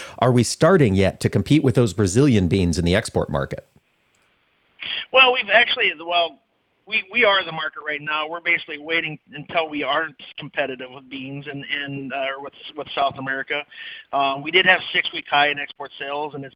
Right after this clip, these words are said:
Speaker 2: basically just a function of, um, you know, yes, the, the Brazilian bean harvest has started. Uh, it's just that the, the, the supplies needed to hit the water to pressure their market to really fully transition to, uh, Brazilian harvest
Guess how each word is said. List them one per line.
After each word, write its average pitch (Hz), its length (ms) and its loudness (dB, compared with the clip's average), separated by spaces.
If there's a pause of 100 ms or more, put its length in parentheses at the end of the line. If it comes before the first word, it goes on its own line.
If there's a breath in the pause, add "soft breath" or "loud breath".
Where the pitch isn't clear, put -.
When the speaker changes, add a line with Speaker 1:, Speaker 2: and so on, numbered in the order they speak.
Speaker 2:
basically 147 400 -2
just 139 180 -14
a 139 160 -12
function 143 440 -6
of, 139 260 -4 (500 loud breath)
um, 127 400 -4
you 127 80 -12
know, 139 80 -6
yes, 156 280 2 (120)
the, 143 180 -12
the 135 60 -18
Brazilian 147 560 -6
bean 143 180 -8
harvest 143 360 -10
has 127 100 -14 (180)
started. 160 520 2 (360 loud breath)
Uh, 135 220 -2
it's 139 140 -8 (100)
just 156 240 -4
that 143 140 -6 (340)
the, 139 180 -10 (120)
the, 135 160 -16 (180)
the 131 120 -18 (120)
supplies 147 640 2 (360)
needed 147 460 -8
to 131 60 -10
hit 147 260 -8
the 131 80 -14
water 143 840 0
to - 240 -18
pressure 165 400 2
their 143 140 -12
market 139 560 -8
to 135 80 -16
really 143 380 -10
fully 147 220 -10
transition 139 880 -4
to, 147 300 -4 (520 loud breath)
uh, 127 300 -2
Brazilian 143 520 -8
harvest 151 460 4